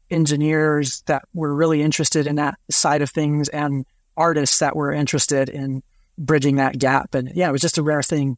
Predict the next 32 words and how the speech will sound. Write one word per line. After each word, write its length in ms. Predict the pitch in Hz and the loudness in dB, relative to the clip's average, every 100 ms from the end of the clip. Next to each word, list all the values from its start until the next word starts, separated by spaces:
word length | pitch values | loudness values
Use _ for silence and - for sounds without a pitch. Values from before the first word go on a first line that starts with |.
| - | -4
back 240 | 127 - | -6 -6
then. 220 | 135 139 - _ _ _ _ _ | -12 -14 -16 _ _ _ _ _
Uh, 380 | 143 135 131 139 - | -4 -2 -2 -6 -2
so 160 | - | 2
yeah. 220 | 147 139 123 - - - _ _ - | 2 0 -6 -18 -20 -20 _ _ -4
And 200 | 202 208 | -2 0
also 640 | 247 277 - 185 180 180 - | 0 0 2 2 0 -2 -6
the 200 | 208 208 | -2 0
designs. 760 | 202 196 233 196 - - - - | 2 2 2 0 -2 -4 -6 -2
Uh, 380 | 165 165 156 156 - _ _ _ | 0 2 2 -2 -6 _ _ _
yeah, 120 | 185 196 | 0 2
I 260 | 190 185 196 | 2 2 0
think 320 | - 226 214 - _ _ _ _ 233 _ _ _ _ 202 - | 0 0 -2 -8 _ _ _ _ _ _ _ _ _ -20 -4
most 340 | 208 208 - | 0 2 0
folks 460 | - 202 185 - - _ _ _ _ - | 0 0 0 -2 -4 _ _ _ _ -4
probably 440 | 214 214 190 190 | 0 0 2 0
recall 580 | 180 170 - 185 180 180 | 2 -2 0 0 2 0
Mario 380 | 170 180 185 175 | 2 2 4 2
sixty-four 720 | - 180 - 165 - 180 170 | 2 0 -2 -2 -2 -2 0
as 80 | 151 | 0
a 60 | |
watershed 680 | 147 160 170 165 - 160 147 | 0 0 0 0 0 -2 -2
moment 600 | 143 151 165 147 160 - - | -2 -2 0 -2 -4 -6 -2
because 520 | 151 - 170 160 147 | -2 0 0 2 2
of 280 | 147 135 131 | 2 0 -4
the 120 | 147 | -2
fact 360 | - 151 143 | 2 2 2
that 220 | - 143 170 | 0 -4 -4
it 120 | - _ | -8 _
kind 240 | - 185 180 | -2 -2 0
of 120 | 151 | 0
got 240 | 175 175 | 0 0